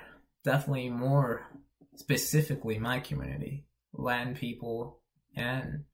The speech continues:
L G B T Q I A people. Mm, they had a wall that showed victims of sexual, um,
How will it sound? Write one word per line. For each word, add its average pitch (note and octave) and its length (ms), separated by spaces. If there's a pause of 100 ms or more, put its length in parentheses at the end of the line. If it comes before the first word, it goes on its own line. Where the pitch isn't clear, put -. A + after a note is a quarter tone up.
(580)
L A2+ 160
G A2+ 80
B A2 140
T A2+ 160
Q A2+ 220
I A#2 100
A C#2 300
people. - 520 (1500)
Mm, B2+ 220
they C3 80
had C3+ 200
a B2+ 60
wall A#2 680 (600)
that A#2+ 500 (560)
showed B2 540
victims A#2 760 (160)
of A#2 420 (1400)
sexual, A#2+ 1200 (2750)
um, C3+ 760